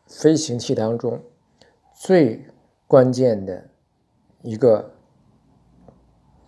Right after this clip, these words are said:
东西。为什么这么讲呢？因为一旦出现飞机的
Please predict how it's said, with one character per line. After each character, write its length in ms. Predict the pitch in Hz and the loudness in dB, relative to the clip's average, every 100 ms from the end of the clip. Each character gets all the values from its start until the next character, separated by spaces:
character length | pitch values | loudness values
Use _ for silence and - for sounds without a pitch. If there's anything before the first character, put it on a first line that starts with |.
| _ _ _ _ _ _ - | _ _ _ _ _ _ -2
东 180 | 120 120 | 0 0
西。 260 | - 101 _ _ _ _ _ _ _ _ - | -6 -12 _ _ _ _ _ _ _ _ 0
为 120 | 170 | 2
什 120 | 139 | 4
么 60 | 127 | 2
这 120 | 147 | 2
么 100 | 139 | 2
讲 280 | 113 92 98 | 0 -4 -8
呢？ 80 | 104 - _ _ _ _ | -18 -20 _ _ _ _
因 140 | - 156 | -2 4
为 160 | 156 | 4
一 140 | 143 143 | 4 -2
旦 360 | 196 208 113 - | 0 -2 -2 -8
出 200 | - 139 | -8 -6
现 360 | - 110 - - _ | -4 -6 -8 -16 _
飞 280 | - 143 131 | -4 0 0
机 220 | 131 131 | 2 0
的 300 | 127 104 | 0 -2